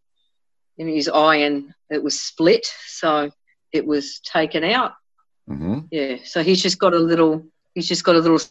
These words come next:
Speaker 1: a little line there now. So.
Speaker 2: So I guess to him, there's never really been any adjustment issues because he's
Speaker 1: Oh,
Speaker 2: basically
Speaker 1: no.
Speaker 2: al-, always just had one eye.
Speaker 1: Yeah, from when he was about one,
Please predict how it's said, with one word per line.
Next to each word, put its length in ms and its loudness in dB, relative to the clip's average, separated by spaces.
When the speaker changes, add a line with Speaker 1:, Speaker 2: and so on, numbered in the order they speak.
Speaker 1:
a 80 2
little 320 2
line 380 6
there 160 2
now. 320 -4
So. 280 -10
Speaker 2:
So 100 -6
I 60 4
guess 200 4
to 100 0
him, 180 4
there's 160 0
never 180 2
really 240 4
been 480 0
any 220 -2
adjustment 460 0
issues 340 0
because 600 -2
he's 420 -10
Speaker 1:
Oh, 200 6
Speaker 2:
basically 140 2
Speaker 1:
no. 260 2
Speaker 2:
al-, 60 -4
always 360 6
just 220 0
had 140 -6
one 220 0
eye. 200 -4
Speaker 1:
Yeah, 240 8
from 220 4
when 200 4
he 80 4
was 180 4
about 520 4
one, 260 6